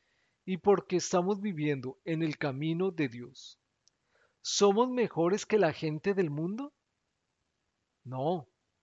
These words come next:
Somos separados de ellos, pero no mejores que ellos.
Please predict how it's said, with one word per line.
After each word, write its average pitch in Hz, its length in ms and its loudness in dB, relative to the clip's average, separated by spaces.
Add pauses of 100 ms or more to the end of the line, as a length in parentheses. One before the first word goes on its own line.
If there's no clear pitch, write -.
(1080)
Somos 196 540 2
separados 185 1000 2
de 160 220 2
ellos, 202 460 -4
pero 147 320 2
no 139 180 -4
mejores 180 720 0
que 127 300 -8
ellos. 123 440 -16